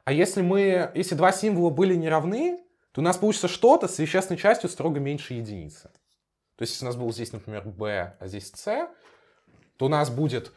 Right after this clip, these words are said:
омега L, э, в квадрате на омега L в кубе сопряженное. Ну, э, это какой-то комплексный корень, э, единицы n-той степени,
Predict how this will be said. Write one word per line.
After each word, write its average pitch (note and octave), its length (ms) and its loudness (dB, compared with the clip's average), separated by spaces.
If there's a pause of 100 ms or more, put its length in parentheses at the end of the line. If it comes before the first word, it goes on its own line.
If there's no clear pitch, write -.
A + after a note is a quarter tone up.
(140)
омега C3 460 0
L, A2 380 -4
э, F#2+ 260 -8
в F2 100 -20
квадрате G#2+ 560 -6
на F2+ 100 -12
омега F#2+ 340 -10
L F#2 80 -10
в - 60 -18
кубе F#2+ 220 -10
сопряженное. C#3+ 880 -8 (1300)
Ну, E3+ 140 6
э, E3 240 6 (120)
это D#3 640 4 (220)
какой-то D#3 400 4
комплексный D#3 540 -2
корень, C#3 460 2
э, A2+ 160 -8
единицы A#2+ 760 -6
n-той A2+ 260 -10
степени, G3+ 520 -4